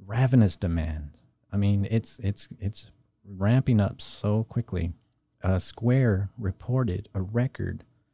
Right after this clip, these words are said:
in quarter three. Okay, we just came off quarter three. Quarter three, their Bitcoin sales generated one point six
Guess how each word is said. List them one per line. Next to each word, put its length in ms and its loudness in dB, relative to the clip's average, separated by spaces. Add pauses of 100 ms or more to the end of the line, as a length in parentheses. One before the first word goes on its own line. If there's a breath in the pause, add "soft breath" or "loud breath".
(480)
in 180 0
quarter 580 2 (100)
three. 440 2 (300)
Okay, 200 0
we 120 2
just 280 -2
came 180 2
off 140 0
quarter 360 -2
three. 200 -2
Quarter 400 2
three, 320 2
their 180 2
Bitcoin 720 -4
sales 600 -8 (180)
generated 640 2
one 340 0
point 420 -2
six 580 -8